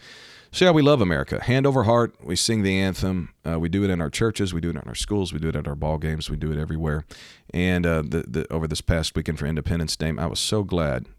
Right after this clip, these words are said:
to hear the gunfire, the firework fire, the, s-,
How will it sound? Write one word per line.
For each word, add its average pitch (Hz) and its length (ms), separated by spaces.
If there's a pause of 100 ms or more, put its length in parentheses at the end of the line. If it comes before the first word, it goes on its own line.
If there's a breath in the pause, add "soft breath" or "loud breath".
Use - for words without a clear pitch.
to - 60
hear 78 160
the 73 80
gunfire, 85 680
the 78 80
firework 85 540
fire, 78 400 (340 loud breath)
the, - 60
s-, - 200